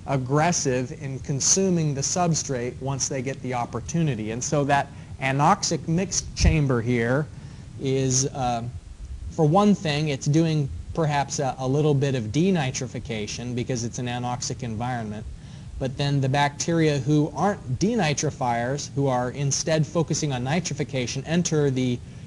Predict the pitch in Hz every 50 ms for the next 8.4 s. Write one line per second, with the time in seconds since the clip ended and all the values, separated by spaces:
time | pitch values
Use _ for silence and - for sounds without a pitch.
0 | - - - 143 139 143 151 165 165 - - 160 151 139 143 143 139 - 147 135
1 | - 143 131 135 139 147 - - - 139 - - 147 139 139 131 - - 131 123
2 | 120 110 - - - - - - - - - - 117 113 113 - - 160 175 170
3 | 160 156 151 147 143 143 135 127 113 104 123 127 123 117 - - 117 117 110 110
4 | 110 110 113 123 127 131 123 123 117 110 107 104 - - - - - - - -
5 | - - 113 110 110 110 107 107 104 107 117 117 117 110 104 95 92 - - -
6 | - - - - - - - - - - - - - - - - - - - -
7 | - - - - - - - - - - - - - - - - - - - -
8 | 113 110 110 107 107 104 104